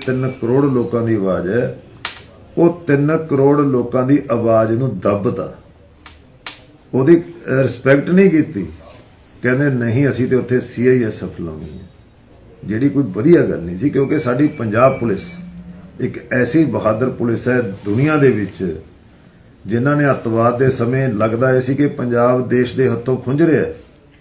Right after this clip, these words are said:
ਪਰ ਪੰਜਾਬ ਦੀ ਪੁਲਿਸ ਨੇ ਪੂਰਾ ਮੁਕਾਬਲਾ ਕਰਕੇ ਜਿਹੜੇ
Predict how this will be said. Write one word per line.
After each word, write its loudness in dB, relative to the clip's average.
ਪਰ 6
ਪੰਜਾਬ 0
ਦੀ 2
ਪੁਲਿਸ -2
ਨੇ -2
ਪੂਰਾ 2
ਮੁਕਾਬਲਾ 2
ਕਰਕੇ 0
ਜਿਹੜੇ 2